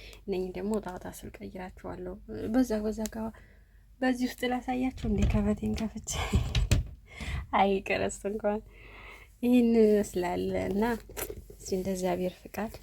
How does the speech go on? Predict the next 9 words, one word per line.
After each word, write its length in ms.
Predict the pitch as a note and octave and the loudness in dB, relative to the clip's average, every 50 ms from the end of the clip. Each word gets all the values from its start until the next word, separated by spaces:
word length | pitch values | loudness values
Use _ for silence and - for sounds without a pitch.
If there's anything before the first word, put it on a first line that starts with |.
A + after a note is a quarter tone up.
| - - - - | -20 -20 -20 -12
ሁላችሁም 460 | - - G3+ F#3+ F#3+ - - G3 F#3+ | -8 -6 -4 -4 -6 -6 -8 -8 -8
ጸሎት 380 | - - F#3+ F3 F#3+ G3+ - - | -8 -8 -12 -12 -12 -12 -12 -12
አድርጉልኝ፣ 480 | - - - - - - G#3 - - - - - - - - - - - - - - - - - - - - - - - - | -14 -16 -16 -18 -18 -18 -18 -18 -18 -6 0 2 2 2 0 -6 -20 -20 -20 -20 -20 -20 -20 -20 -20 -20 -20 -20 -20 -14 -12
ጸሎት 360 | - - A3+ G#3+ A3+ A3+ - | -10 -8 -6 -6 -8 -8 -8
አድርጉልኝ። 420 | - F#3 G3 G3+ - G3+ G#3 G#3 G#3 | -10 -10 -10 -10 -12 -12 -10 -8 -4
ነገሮች 380 | G#3+ G3+ G3+ G#3+ G#3+ G#3+ G#3 - | -4 -4 -4 -2 -4 -4 -6 -8
ቢሳኩልኝ፣ 880 | - - G#3 - - - G3+ G#3 - - - A#3 A3 A3 A3+ A3 A3+ A3 G#3+ G#3 | -12 -14 -12 -12 -10 -10 -10 -10 -12 -14 -14 -12 -10 -8 -6 -6 -4 -4 -6 -6
ሀገር 300 | G#3 G3+ - G#3+ G#3+ A3 | -8 -8 -8 -8 -8 -8
ብገባ 320 | A3 A3 A3+ A3+ A3+ | -10 -10 -10 -10 -10